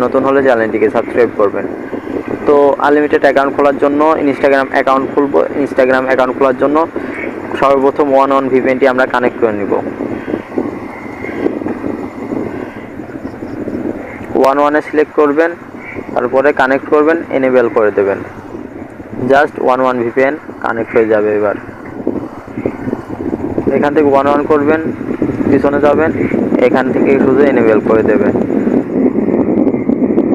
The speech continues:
দেখেন ওয়ান ওয়ান ভিপিএনটি কানেক্ট হয়ে গেছে, এখান থেকে বেরিয়ে যাব।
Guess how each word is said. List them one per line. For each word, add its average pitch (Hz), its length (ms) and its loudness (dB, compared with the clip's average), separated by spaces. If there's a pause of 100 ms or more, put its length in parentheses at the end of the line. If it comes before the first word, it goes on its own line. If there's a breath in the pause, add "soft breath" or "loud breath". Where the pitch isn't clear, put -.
(380)
দেখেন 131 240 2
ওয়ান 143 140 4
ওয়ান 151 180 2
ভিপিএনটি 139 400 2
কানেক্ট 139 240 2
হয়ে 147 120 6
গেছে, 151 200 4
এখান 135 180 2
থেকে 135 200 4
বেরিয়ে 131 340 4
যাব। 147 120 4